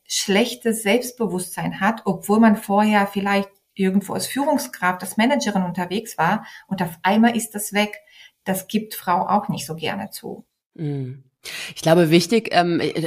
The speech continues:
Speaker 2: ich finde deine Beispiele und deine, deine Angaben total, ähm, wertvoll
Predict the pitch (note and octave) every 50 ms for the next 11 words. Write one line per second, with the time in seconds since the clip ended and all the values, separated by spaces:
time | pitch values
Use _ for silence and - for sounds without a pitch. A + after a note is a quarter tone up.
0 | C#3 D3+ - G#2 D#3+ - - F#3+ F3+ G3 F3+ F3 F3+ E3 D3+ - D#3 E3 - -
1 | - F#3+ D#3+ D3+ D3+ D3+ D3+ D3 D3+ D3+ D3+ D3 D3 C#3+ D3 C#3+ D3 - - D#3
2 | D#3+ D#3 C#3+ C#3+ C#3 - C#3 - - - D#3+ D3+ D3+ D3+ D3+ - - D3 D3 C#3+
3 | C#3 C#3 C#3+ C#3 C#3 C#3 C#3 C#3 C#3 D3+ C3+ C#3+ C#3+ D#3+ - - - C#3 C3 C3
4 | D3+ F3+